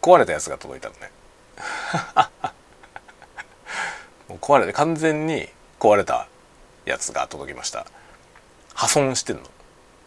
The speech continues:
その、まあ、本体にはなんか巨大な傷があって、さらにその電源プラグの金属のね、電源プラグってこうエーシー電源あるじゃない、コンセント、いわゆる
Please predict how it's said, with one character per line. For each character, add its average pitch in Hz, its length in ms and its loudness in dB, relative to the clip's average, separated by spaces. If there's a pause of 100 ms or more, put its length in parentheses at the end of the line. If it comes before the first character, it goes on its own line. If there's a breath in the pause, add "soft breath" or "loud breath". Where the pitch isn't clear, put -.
そ - 160 -10
の、 82 160 -6
ま 107 100 4
あ、 95 40 6
本 139 180 2
体 92 140 4
に 82 60 -8
は 73 180 -8
な 87 160 -10
ん 87 40 -10
か - 60 -16
巨 110 140 -2
大 120 180 2
な 117 100 -2
傷 98 240 -6
が 95 100 0
あ 90 40 0
っ - 40 -6
て、 - 380 -10 (380 loud breath)
さ 123 140 2
ら 90 100 4
に 76 260 -8
そ - 160 -10
の 71 360 -10 (280)
電 120 220 0
源 113 260 0
プ - 80 0
ラ - 120 4
グ - 120 -14 (600)
の 90 180 -8
金 110 220 -6
属 76 180 -12
の - 80 -14
ね、 185 260 -6
電 117 160 0
源 120 140 0
プ 123 80 0
ラ 104 80 4
グ 80 100 -6
っ - 20 -10
て - 100 -8
こ 76 100 -8
う 82 80 -4
エ 98 40 0
ー 92 40 0
シ 98 180 -2
ー - 40 -14 (220)
電 98 160 -2
源 65 240 -10
あ - 40 -6
る 64 60 -12
じ 60 80 -10
ゃ - 20 -12
な 55 60 -14
い、 50 80 -18 (180)
コ 117 160 0
ン 104 60 -4
セ - 140 -6
ン 127 80 -18
ト、 - 120 -14
い 135 60 -14
わ 123 80 -10
ゆ 110 60 -10
る - 80 -18